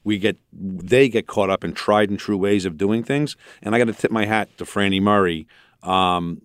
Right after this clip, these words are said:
for what he did, because now it's a booming downtown scene. There's probably too many restaurants and too much stuff going on down there, but that's a great problem for, for, for people that are in the retail business, storefronts, restaurants, and so on. So, you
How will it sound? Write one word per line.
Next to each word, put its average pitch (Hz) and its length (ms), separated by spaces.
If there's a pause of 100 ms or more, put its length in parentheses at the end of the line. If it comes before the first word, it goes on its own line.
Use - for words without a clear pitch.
for 120 140
what 127 140
he 120 80
did, 127 240
because 98 260
now 110 220
it's 98 100
a 98 60
booming 123 420
downtown 110 560
scene. 90 340
There's 101 120
probably 107 340 (240)
too - 160
many 180 160
restaurants 95 480
and 90 100
too 202 140
much 131 200
stuff - 220
going 90 200
on 85 160
down 85 180
there, 98 220 (280)
but 113 80
that's 135 140
a 117 40
great 107 300
problem 98 380
for, 92 240
for, - 180
for - 300
people 92 220
that 95 100
are 90 100
in 90 120
the 87 80
retail 90 400
business, 85 400 (260)
storefronts, 92 640
restaurants, 85 500
and 80 100
so 87 280
on. 71 160
So, 85 160
you 76 80